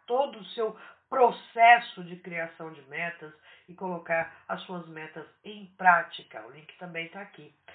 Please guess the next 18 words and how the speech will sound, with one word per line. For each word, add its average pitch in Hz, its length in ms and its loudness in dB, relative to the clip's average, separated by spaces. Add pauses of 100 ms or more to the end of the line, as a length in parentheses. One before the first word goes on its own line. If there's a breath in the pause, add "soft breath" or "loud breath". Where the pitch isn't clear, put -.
(200 loud breath)
na 180 200 0
descrição. 156 680 -14 (280 loud breath)
Então, 269 420 -4 (240 loud breath)
esse 247 300 -6
foi 208 240 -8
o 202 100 -6
artigo 226 600 -8
podcast 180 580 -10
de 240 180 -14
hoje 190 460 -8 (220 loud breath)
e 226 60 -6
a 220 60 -4
gente 190 320 -8
se 269 180 -18
fala 151 260 -6
numa 185 240 -6
próxima 135 400 -14
oportunidade. 180 760 0